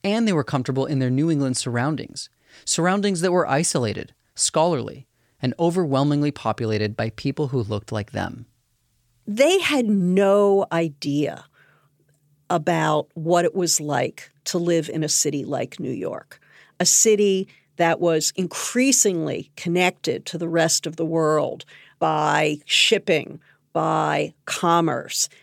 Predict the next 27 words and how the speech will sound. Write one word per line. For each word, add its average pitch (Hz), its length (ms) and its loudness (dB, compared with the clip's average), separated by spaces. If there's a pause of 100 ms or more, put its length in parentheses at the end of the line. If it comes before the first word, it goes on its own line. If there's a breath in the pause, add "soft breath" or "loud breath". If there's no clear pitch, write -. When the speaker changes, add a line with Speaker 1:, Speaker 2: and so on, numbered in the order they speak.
Speaker 2:
a - 80 0
city 226 440 4
that 180 220 0
was 165 140 -2
becoming 180 880 -2
a 160 100 -4
real 202 640 0
destination 160 840 0
for - 300 -6
immigrants 196 680 0 (340 loud breath)
around 160 520 0
the 156 80 0
world, 147 520 -2
that - 160 -4
was 160 120 -4
becoming 202 840 0 (240 soft breath)
a 151 80 -2
financial 151 720 -4
center. - 600 -4 (380 loud breath)
And 190 220 2
so 202 480 4 (220 soft breath)
what 190 280 2
Whitman 285 760 2
saw 175 720 0 (320)
and 175 400 -2 (320 soft breath)
what 180 360 0
he 175 480 -2